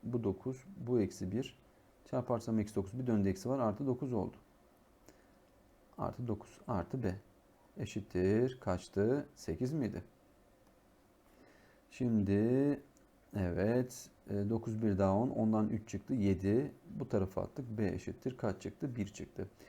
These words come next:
A'mız dokuz, b'miz bir, dokuz çarpı birden o da eşittir dokuz çıktı değerli arkadaşım.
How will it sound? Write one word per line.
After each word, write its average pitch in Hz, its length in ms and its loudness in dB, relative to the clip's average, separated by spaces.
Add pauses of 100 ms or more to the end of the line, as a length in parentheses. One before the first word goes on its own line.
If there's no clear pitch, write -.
(360)
A'mız 147 380 6
dokuz, 127 400 2
b'miz 107 400 4
bir, 113 220 0
dokuz 101 280 -2
çarpı - 380 -4
birden 90 460 -2
o 98 120 -4
da 78 60 -2
eşittir 131 580 -2
dokuz 135 300 -2
çıktı 143 280 -4
değerli 127 240 2
arkadaşım. 95 500 -4